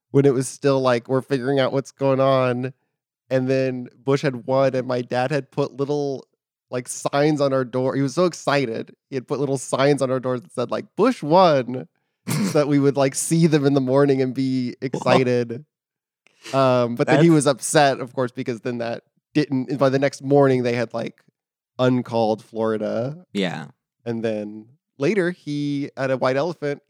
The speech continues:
Speaker 1: he brought a mason jar full of, you know, like, when you do a hole punch,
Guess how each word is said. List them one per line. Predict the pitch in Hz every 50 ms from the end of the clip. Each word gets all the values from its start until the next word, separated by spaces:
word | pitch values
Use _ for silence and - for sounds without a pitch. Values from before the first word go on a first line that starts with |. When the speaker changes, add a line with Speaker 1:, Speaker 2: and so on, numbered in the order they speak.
| _ _
Speaker 1:
he | 135
brought | 123 - 127 123 123 127 123 - - 120
a | 123 123 120 120 117 117 117 117 117 117 - _ _ _ _ _ _ _ _ _ _ _ _ _ _ _
mason | 139 143 151 143 - 165 147
jar | 127 143 135 135 131
full | - _ _ - 139 143 143 139 139 -
of, | 127 127 127 127 123 123 120 117 131 - - -
you | 151 147
know, | 151 151
like, | 147 143 -
when | 151 139
you | 131 131
do | 127 139 131
a | 113
hole | - - 127 123 123
punch, | - 151 139 135 139 - - - - - _